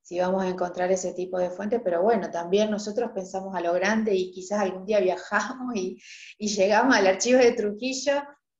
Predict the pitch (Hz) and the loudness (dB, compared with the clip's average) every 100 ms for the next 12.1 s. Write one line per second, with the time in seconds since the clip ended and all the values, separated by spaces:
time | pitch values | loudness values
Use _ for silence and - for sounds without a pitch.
0 | _ 208 202 180 185 233 233 220 208 - | _ -8 -6 -6 -2 0 0 0 -2 0
1 | 233 285 311 302 226 240 254 226 208 208 | 2 4 4 4 4 0 2 2 2 -4
2 | 220 208 185 175 185 185 208 214 214 240 | -4 -4 -6 -6 -4 -2 -2 -4 -4 -4
3 | 262 - - - _ - 269 269 247 - | -4 -6 -18 -20 _ -10 -6 -4 -4 -6
4 | - _ - - - - - - 208 196 | -14 _ -20 -20 -20 -20 -16 -4 -2 -2
5 | - - 180 175 165 160 160 _ _ _ | -4 -8 -6 -4 -6 -10 -12 _ _ _
6 | _ _ _ _ - 180 180 214 180 147 | _ _ _ _ -4 2 4 4 4 -2
7 | - _ - _ - 180 180 175 202 190 | -10 _ -20 _ -10 -6 -4 0 2 6
8 | 208 226 226 226 185 160 165 170 - 190 | 6 6 2 -2 -8 -8 -12 -16 -8 -4
9 | 190 202 202 202 - 180 165 - _ _ | -2 -2 -2 -4 -6 -6 -6 -10 _ _
10 | 196 190 196 196 180 185 185 185 190 196 | 0 4 4 4 2 -2 -6 -2 0 0
11 | 196 196 - - 208 208 208 220 233 240 | -2 -8 -10 -2 4 4 4 4 2 0